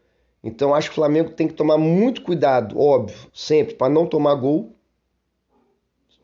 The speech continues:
Porque se tomar o gol, vai ter que passar toda essa questão que a gente teve ontem, do adversário se fechar, em muitos momentos, com duas linhas de cinco.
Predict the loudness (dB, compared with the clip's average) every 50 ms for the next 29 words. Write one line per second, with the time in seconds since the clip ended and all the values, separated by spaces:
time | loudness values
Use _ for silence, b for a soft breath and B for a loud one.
0 | _ _ _ _ _ _ _ _ _ _ _ _ _ _ -20 -12 -8 -8 -8 -6
1 | -6 -6 -6 -4 -2 -2 0 2 2 2 2 2 2 2 2 2 2 2 0 -2
2 | -8 -14 -18 _ _ _ -6 -4 -4 -2 -2 -4 -6 -6 -4 -2 -2 -2 -4 -4
3 | -2 -2 0 -2 -2 -2 0 2 2 4 4 4 2 0 -2 -6 -8 B B B
4 | B B B B B B _ -2 -2 -2 -2 0 0 0 -2 -2 -2 -4 -2 -2
5 | -2 0 0 0 0 0 0 0 0 -2 -2 -2 -2 0 0 2 2 4 4 4
6 | 2 0 -2 0 2 2 2 0 0 0 0 0 0 0 0 0 -2 -2 -6 -8
7 | -4 -2 -2 -2 -2 0 0 0 0 -2 -4 -10 -20 _ _ _ _ _ _ _
8 | _ _ _ _ _ _ -6 -2 0 2 2 2 0 0 -2 0 2 2 2 2
9 | 2 0 -2 -4 -4 -2 -2 0 0 0 2 2 2 0 0 0 0 0 0 -4
10 | -6 -6 -4 -2 -2 -2 -2 -4 -10 -20 -20 -20